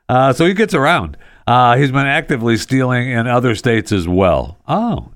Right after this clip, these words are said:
interesting. So the United States Conference of Catholic Bishops reported warning, warning of a man posing as a priest in California, Oregon, and more. I love those reports with always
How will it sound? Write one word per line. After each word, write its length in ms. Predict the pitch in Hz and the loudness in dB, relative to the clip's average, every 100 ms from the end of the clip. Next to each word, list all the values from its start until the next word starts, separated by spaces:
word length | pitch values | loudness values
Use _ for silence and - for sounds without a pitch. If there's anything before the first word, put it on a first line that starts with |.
| - | -8
interesting. 500 | 147 - 80 76 67 - - - - | -6 -6 -6 -8 -10 -16 -20 -20 -12
So 420 | - 180 170 160 | -2 0 2 0
the 160 | 147 143 | 0 0
United 300 | 156 180 143 | 0 -2 0
States 240 | 160 - | -2 -2
Conference 420 | 151 147 143 131 | -2 -2 -2 -2
of 120 | 113 | -4
Catholic 460 | - 131 120 110 85 | -2 -4 -2 -4 -2
Bishops 460 | 139 - 101 92 104 | -2 0 -2 -2 -2
reported 500 | 92 113 110 101 92 | -2 0 0 -2 -2
warning, 560 | 104 110 98 107 95 107 | -2 -2 -4 -6 -8 -6
warning 460 | 110 113 107 98 | -4 -2 -4 -4
of 140 | 95 95 | -2 -2
a 80 | |
man 320 | 95 104 101 90 | -2 -2 -4 -4
posing 380 | 113 107 101 | -2 -2 -2
as 140 | 95 92 | -4 -6
a 60 | |
priest 280 | - 101 87 | -2 -4 -2
in 80 | 85 | -6
California, 760 | 104 95 87 135 143 139 127 - - _ - | -4 -2 -2 -2 -2 -2 -4 -6 -20 _ -4
Oregon, 600 | 139 139 110 113 107 101 - _ _ - | 0 0 0 -2 -4 -10 -18 _ _ -6
and 380 | 127 117 101 117 | -2 -2 -4 -8
more. 460 | 107 120 101 80 | -2 0 0 0
I 80 | 87 | -2
love 340 | 98 113 131 117 | 0 0 0 0
those 200 | 107 90 | -2 -2
reports 460 | 92 104 101 95 | -4 -2 -2 -2
with 160 | 85 110 | -6 -4
always 460 | 92 90 82 - | -2 -2 -4 -6